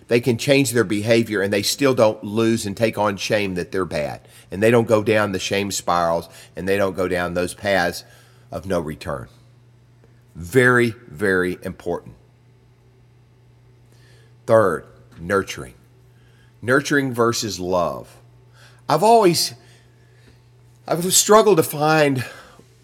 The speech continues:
that definition because I did this with my, I had this talk with my mother very late in life, where I felt my mother loved me, and what I really wanted as an adult was to be nurtured by her.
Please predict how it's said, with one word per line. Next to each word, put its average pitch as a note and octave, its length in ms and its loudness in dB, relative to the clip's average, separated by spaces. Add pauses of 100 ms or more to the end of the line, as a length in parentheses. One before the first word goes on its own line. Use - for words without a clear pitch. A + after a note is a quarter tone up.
(160)
that C3 260 -2
definition B2 840 0 (680)
because C#3 320 -6
I C3+ 120 4
did C3+ 220 -4
this C#3+ 220 0
with B2+ 160 0
my, G#2+ 320 -2 (480)
I A#2 80 -4
had B2+ 220 0
this A#2+ 140 -4
talk B2+ 280 0
with B2+ 80 -4
my A2 140 2
mother A2+ 320 2
very G2 260 2
late A#2 240 2
in B2+ 100 -2
life, A2 440 -4 (460)
where C3 120 4
I C#3 40 2
felt E3 380 2
my C3 140 4
mother C#3 560 4 (240)
loved B2+ 540 4
me, F#2+ 400 -4 (1120)
and C3 420 4 (240)
what C#3 200 4
I C3 60 6
really C#3 400 4
wanted C3 380 4
as A#2 180 2
an A2+ 80 -6
adult A2+ 440 4
was G2+ 180 -8
to - 100 -20
be G#2 120 -6
nurtured F#2+ 460 -4
by D#2+ 180 -6
her. C2+ 260 -12